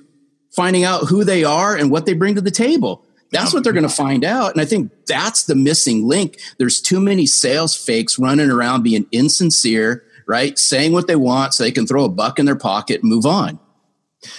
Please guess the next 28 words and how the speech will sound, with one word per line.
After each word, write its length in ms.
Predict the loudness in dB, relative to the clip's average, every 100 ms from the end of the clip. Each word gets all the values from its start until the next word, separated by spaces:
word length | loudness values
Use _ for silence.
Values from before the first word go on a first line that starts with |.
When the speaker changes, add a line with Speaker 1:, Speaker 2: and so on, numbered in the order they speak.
| -14 -14 -4
Speaker 2:
This 200 | -2 0
is, 160 | 0
man, 260 | 0 0 0
this 160 | 0 0
is 100 | 0
why 140 | 0
I 40 | 0
love 440 | 0 0 -2 0
when 160 | 0 2
you 140 | 4
read 200 | 4 2
the 80 | 2
Selling 280 | 0 0 -2
from 100 | -2
the 80 | 0
Heart 240 | -2 -2
book. 320 | -2 -2 -4 -6
And 180 | -2 0
this, 220 | 0 0
I 160 | -2 -2
think, 340 | -2 -4 -4 -4
uh, 280 | -2 -4 -2
you're 180 | -2
absolutely 420 | 0 -2 0 0 0
gonna 120 | 0
love 220 | 0 0
this 200 | -2 -2
because 500 | -2 -2 0 -2